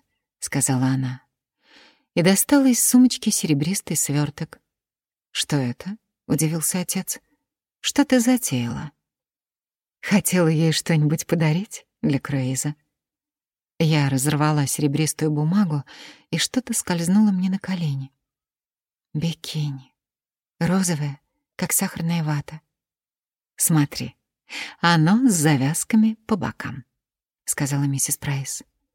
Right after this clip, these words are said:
Точь в точь про такое я наврала Карлу с Мелиссой. Наверняка это всего лишь совпадение,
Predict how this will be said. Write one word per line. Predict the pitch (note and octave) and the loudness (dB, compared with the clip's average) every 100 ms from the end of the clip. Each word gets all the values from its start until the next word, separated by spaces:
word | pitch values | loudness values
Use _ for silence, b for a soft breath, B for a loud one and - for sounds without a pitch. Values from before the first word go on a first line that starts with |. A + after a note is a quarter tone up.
| _ _ _ _ _ | _ _ _ _ _
Точь | - C#4+ - | 2 4 2
в | - | -2
точь | - A#3+ - | 2 2 0
про | F3+ | -4
такое | E3 D#3+ - B3+ | -2 -2 2 4
я | A3+ F#3 | 4 4
наврала | G3 F3 F3 F3 | 0 0 -2 -2
Карлу | F3+ G3+ G3 D3 C#3 | -4 -4 -4 -2 -4
с | - | -2
Мелиссой. | D#3+ D3+ D3+ C#3+ - D3 _ _ _ _ _ _ _ _ _ - | -2 0 0 -2 -4 -8 _ _ _ _ _ _ _ _ _ -4
Наверняка | F3+ F3+ F#3+ G3 G#3 | 0 4 4 4 2
это | G3 F#3+ | 2 0
всего | - F#3+ F#3 | -2 0 0
лишь | F#3 | 0
совпадение, | - F#3 - F#3 F3+ A#3 A3+ E3 D3+ | -2 -4 -2 -2 4 6 6 4 2